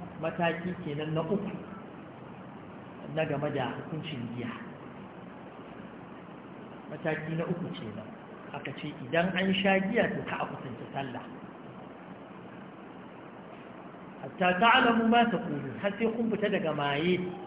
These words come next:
kun san abin da kuke faɗi. Kar ku je kuna sallah, kuna nufin ku yabi Allah, amma kuma sai ku zage shi. Kamar yadda ta faru, ce,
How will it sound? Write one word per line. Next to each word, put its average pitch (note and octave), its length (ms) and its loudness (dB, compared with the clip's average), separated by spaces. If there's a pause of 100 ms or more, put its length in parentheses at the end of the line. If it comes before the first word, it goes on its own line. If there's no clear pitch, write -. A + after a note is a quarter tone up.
(180)
kun G3 220 4
san G#3+ 220 6
abin F#3+ 240 6
da E3+ 80 6
kuke D3+ 300 0
faɗi. D3 280 -4 (920)
Kar G#3+ 160 -2
ku G#3+ 140 -2
je D#3 140 2
kuna F#3+ 400 4
sallah, F#3+ 360 4 (300)
kuna G3+ 300 6
nufin F3 300 2
ku D#3 100 -2
yabi C#3+ 220 2
Allah, F#3+ 380 6
amma C#3+ 220 2
kuma E3+ 200 -2
sai F#3 120 2
ku F3+ 120 -4
zage B2+ 400 0
shi. - 220 -6 (1500)
Kamar D3 260 -2
yadda E3+ 260 0
ta D#3+ 140 2
faru, C#3+ 400 2 (680)
ce, D3+ 180 -6